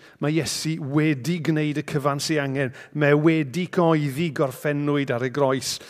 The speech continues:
bod y gwaith wedi gyflawni. Ond mae ymateb i'r cariad a'r gras hynny yn bwysig, ac mae e'n golygu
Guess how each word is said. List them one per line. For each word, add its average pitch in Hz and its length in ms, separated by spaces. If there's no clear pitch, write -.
bod 143 240
y - 80
gwaith 151 480
wedi 143 320
gyflawni. 131 460
Ond 131 520
mae 120 220
ymateb 143 880
i'r 120 240
cariad 127 640
a'r 117 240
gras 110 720
hynny 113 320
yn 117 100
bwysig, 131 540
ac 151 220
mae 143 420
e'n 233 140
golygu 131 400